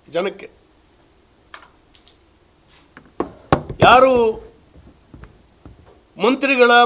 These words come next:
ಮಕ್ಕಳು, ಪತ್ನಿಯರು, ಮೊಮ್ಮಕ್ಕಳು ಕರ್ಕೊಂಡ್ ಬಂದು ನಿಲ್ಸ್ಕೊಂಡು ಅವ್ರ ಜೊತೆಗೆ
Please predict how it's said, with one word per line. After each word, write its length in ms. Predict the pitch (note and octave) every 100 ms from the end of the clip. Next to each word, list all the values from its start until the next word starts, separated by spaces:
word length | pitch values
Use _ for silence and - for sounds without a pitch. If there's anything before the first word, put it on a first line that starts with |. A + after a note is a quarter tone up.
| A3+
ಮಕ್ಕಳು, 380 | G#3+ - B3 G#3+ G3 F3+ - _ _ _ _ _ _ _ _ _ _ _ _ _ _ _ _
ಪತ್ನಿಯರು, 580 | G#3+ - C#4+ B3+ G#3 F3+ F3+ - _ _ _ _ _ _ _ _ _ _ _ E3+
ಮೊಮ್ಮಕ್ಕಳು 560 | A#3 C#4 C4+ G#3+ F3 D3 - _ _ _ _ _ _ _ _
ಕರ್ಕೊಂಡ್ 340 | F#3+ A3+ D4+ D4
ಬಂದು 160 | C4+ B3
ನಿಲ್ಸ್ಕೊಂಡು 340 | B3 G#3+ C#4+ B3
ಅವ್ರ 100 | G3+ G#3
ಜೊತೆಗೆ 320 | A3 B3